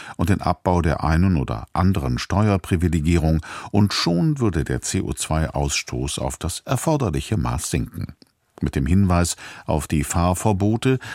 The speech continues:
hat der Bundesverkehrsminister nicht etwa konkrete Pläne der Regierung offenbart. Eine solch drakonische Maßnahme wird es nie geben.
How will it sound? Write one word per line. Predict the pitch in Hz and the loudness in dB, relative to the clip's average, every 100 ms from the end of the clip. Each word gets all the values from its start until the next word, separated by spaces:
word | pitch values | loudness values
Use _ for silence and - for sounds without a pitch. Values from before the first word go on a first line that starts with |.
| - | -8
hat | - 101 - - | -4 -4 -2 0
der | 98 | 0
Bundesverkehrsminister | 90 92 87 - 82 90 82 90 90 - 82 | 2 0 0 -2 -2 0 0 2 2 2 2
nicht | 90 101 87 - | 4 4 2 -4
etwa | 92 76 78 | -4 -2 -4
konkrete | 76 78 - 85 76 76 | 0 -2 0 -2 0 -2
Pläne | - 90 92 76 | 0 0 2 2
der | 69 65 | 0 0
Regierung | 76 135 131 78 | 0 0 0 0
offenbart. | - 87 78 69 73 - - - - - - - | -2 -2 0 0 -2 -4 -14 -14 -12 -12 -14 -6
Eine | 82 82 71 71 - | -2 0 2 0 -2
solch | - - 90 113 - - | -4 0 0 -2 -6 -6
drakonische | - 69 - - 127 95 - 78 | -4 -4 -4 -2 0 0 0 0
Maßnahme | 71 78 - 82 73 73 - - - _ | 0 0 0 0 0 -2 -4 -14 -20 _
wird | 73 71 | -6 -4
es | 69 - | -4 -2
nie | 78 | -2
geben. | 65 71 - | 0 -4 -4